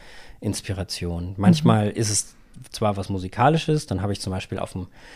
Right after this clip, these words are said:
Speaker 1: auf dem Klavier ein bisschen rumgeklimpert und es klang irgendwie schön und dann dachte ich, dann habe ich auf der Gitarre versucht rauszufinden,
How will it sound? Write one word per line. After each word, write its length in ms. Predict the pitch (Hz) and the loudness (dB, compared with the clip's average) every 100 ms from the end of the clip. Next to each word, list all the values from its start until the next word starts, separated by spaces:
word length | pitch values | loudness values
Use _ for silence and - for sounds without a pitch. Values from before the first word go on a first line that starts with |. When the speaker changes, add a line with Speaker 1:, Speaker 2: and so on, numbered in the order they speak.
| - - | -20 -6
Speaker 1:
auf 160 | - | -4
dem 120 | 113 | -4
Klavier 380 | - 104 104 131 | -2 -2 4 6
ein 100 | 127 | 6
bisschen 260 | 113 - 110 | 4 0 0
rumgeklimpert 880 | 104 113 110 104 - 107 107 101 - | 2 2 2 0 0 0 0 -4 -4
und 120 | 95 | -8
es 120 | 90 | -6
klang 260 | - 92 107 | -2 0 0
irgendwie 340 | 107 101 101 | -2 -4 -4
schön 400 | - - 104 101 | -4 0 2 2
und 140 | 98 92 | -2 -4
dann 100 | 92 | -4
dachte 280 | 90 - 98 | -4 -6 -8
ich, 240 | - - | -8 -8
dann 120 | - | -2
habe 100 | 101 98 | 0 0
ich 60 | |
auf 80 | 92 | -2
der 100 | 101 | -2
Gitarre 360 | 98 113 120 117 | 0 4 6 6
versucht 340 | 113 117 - | 4 2 2
rauszufinden, 640 | 95 - - 107 107 101 | -2 -2 -4 -2 0 0